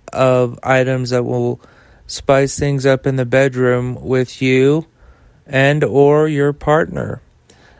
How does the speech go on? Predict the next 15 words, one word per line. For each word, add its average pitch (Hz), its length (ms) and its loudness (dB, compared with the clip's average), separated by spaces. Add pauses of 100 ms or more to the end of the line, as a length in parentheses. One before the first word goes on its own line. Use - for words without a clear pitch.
(140)
Uh, 131 300 0
they 135 220 0
have 131 300 2
sex - 440 -2
toys, 151 340 0
condoms, 143 640 -2
lubricants, 135 600 -2
underwear, 127 480 -2
D 131 240 -4
V 131 180 -4
Ds. 127 500 -4 (800)
Again, 131 580 0
thousands 139 840 -2
of 127 140 -2
items. 123 580 -2